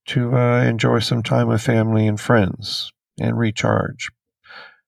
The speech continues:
When I come back, I'll be launching a brand new talk show on YouTube to go along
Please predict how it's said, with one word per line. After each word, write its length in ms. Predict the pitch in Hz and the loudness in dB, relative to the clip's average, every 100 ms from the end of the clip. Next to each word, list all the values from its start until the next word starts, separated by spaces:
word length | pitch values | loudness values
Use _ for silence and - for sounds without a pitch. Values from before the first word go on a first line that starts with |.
| _ _ - | _ _ -4
When 160 | 104 | -2
I 60 | 104 | -2
come 220 | - 104 | -2 2
back, 460 | 127 135 113 113 113 | 2 4 2 0 0
I'll 140 | 110 | -2
be 160 | 101 104 | -2 -2
launching 460 | 107 113 113 110 | 0 0 0 -2
a 60 | 104 | -2
brand 380 | 113 117 113 110 | 0 0 0 -2
new 160 | 107 | -2
talk 320 | 110 123 135 | -2 -2 -2
show 300 | - 110 107 | 0 0 0
on 140 | 107 110 | 0 0
YouTube 560 | 135 143 - 101 98 | -2 -2 -2 -2 -2
to 100 | - | -4
go 240 | 117 113 117 | 0 0 2
along 480 | 113 107 104 104 | 2 2 0 -2